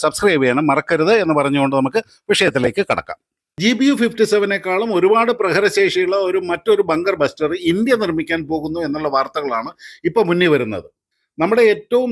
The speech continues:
സക്സസ്ഫുൾ ആയിട്ടുള്ള, ഏറ്റവും ശക്തമായിട്ടുള്ള ഇന്റർകോണ്ടിനെന്റൽ ബാലിസ്റ്റിക് മിസൈലാണ് അഗ്നി ഫൈവ്. അതിൻ്റെ കേപ്പബിലിറ്റി എന്ന് പറഞ്ഞു കഴിഞ്ഞാൽ സിംഗിൾ വാർഹെഡ് കോൺഫിഗറേഷനിൽ ആയിരത്തി അറുന്നൂറ്റി അൻപത് കിലോഗ്രാം പേലോഡ് വഹിക്കുകയാണെന്നുണ്ടെങ്കിൽ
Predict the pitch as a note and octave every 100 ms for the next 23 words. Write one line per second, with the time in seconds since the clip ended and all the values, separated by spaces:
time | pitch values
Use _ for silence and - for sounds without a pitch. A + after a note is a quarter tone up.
0 | G#3 F#3 G3 F#3 F#3+ F3 E3 E3 E3+ E3
1 | G3 F3+ D#3 - E3+ D#3+ D3 D3 F#3+ G3+
2 | E3 D#3+ E3 D#3+ D#3+ D#3+ D#3+ E3 G3 D3+
3 | D#3 D3+ F3 D3+ D3+ C#3+ C#3+ B2 C#3+ C3+
4 | - D3+ C#3 A2 A2+ B2 A3+ _ _ -
5 | - _ _ _ _ _ F3+ G#3+ B3+ B3
6 | B3 A#3 - F#3+ G3 G3+ G3+ F#3+ G3+ F#3+
7 | F3 E3+ F3+ D#3 E3 E3 E3+ F3+ - A3+
8 | B3+ B3 G3 F#3+ F3+ F#3 F3+ F3 E3+ E3+
9 | E3+ D#3+ D3+ D3+ D#3+ D#3 G3 G#3+ G#3+ G#3
10 | F3+ E3+ F3+ D#3+ F#3 D3+ E3 E3+ D#3+ D3
11 | D3 D3 D3+ D#3+ C#3+ C#3+ D3 D#3 C#3+ B2+
12 | C#3 D3+ B2 B2 C3 A#2 A2 G#2+